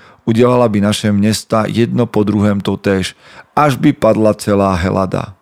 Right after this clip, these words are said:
Muži naslouchali vážně, věděli, že králova slova přesně vystihují skutečnost. Ale když tady ze ctí umřeme tváří v tvář té nehorázné převaze,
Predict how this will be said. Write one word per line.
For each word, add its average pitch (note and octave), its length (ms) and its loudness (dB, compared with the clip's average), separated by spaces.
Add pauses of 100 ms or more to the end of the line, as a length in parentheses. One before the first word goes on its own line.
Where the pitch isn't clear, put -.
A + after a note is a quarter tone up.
(1400)
Muži G#2 240 -2
naslouchali G#2 540 -2
vážně, G2 420 -2
věděli, A#2 320 -2
že G2 100 -4
králova A#2+ 480 -2
slova A#2+ 380 -2
přesně A2 420 -6
vystihují G#2 500 -4
skutečnost. - 640 -10 (1040)
Ale C#3+ 220 4
když D3+ 340 0
tady D#3+ 360 2
ze D3 120 2
ctí C#3 280 -10
umřeme D#3 480 4
tváří C#3+ 460 2
v D3 60 -10
tvář B2 380 2
té B2+ 100 2
nehorázné B2 600 4
převaze, A#2+ 560 0